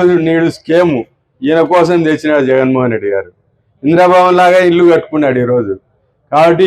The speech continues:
ఇటువంటి రాచ ముళ్ళుకు బుద్ధి చెప్పాలంటే ఈరోజు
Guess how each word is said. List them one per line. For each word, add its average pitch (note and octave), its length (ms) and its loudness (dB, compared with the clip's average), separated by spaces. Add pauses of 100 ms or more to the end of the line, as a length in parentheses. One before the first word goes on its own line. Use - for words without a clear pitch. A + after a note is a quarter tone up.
ఇటువంటి F3+ 440 2 (960)
రాచ D#3+ 400 2 (160)
ముళ్ళుకు F3+ 560 0 (480)
బుద్ధి D3 360 -2 (120)
చెప్పాలంటే F3+ 680 2 (1000)
ఈరోజు F3+ 380 2